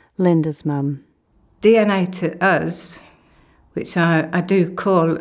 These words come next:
Speaker 2: Linda's legacy, because to me it is. It's all I can think of as being the one good thing to come from it.
Speaker 1: And finally,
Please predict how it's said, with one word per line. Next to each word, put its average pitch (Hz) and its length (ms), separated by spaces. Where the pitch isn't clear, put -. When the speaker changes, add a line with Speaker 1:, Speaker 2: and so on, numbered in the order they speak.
Speaker 2:
Linda's 165 480
legacy, 160 760
because 170 360
to - 200
me 160 240
it - 180
is. 151 500
It's - 280
all 185 200
I - 20
can 175 160
think 175 340
of 165 140
as 165 140
being 170 480
the 196 80
one 185 240
good 147 220
thing 147 240
to - 80
come 156 260
from 151 320
it. - 420
Speaker 1:
And 185 160
finally, 262 680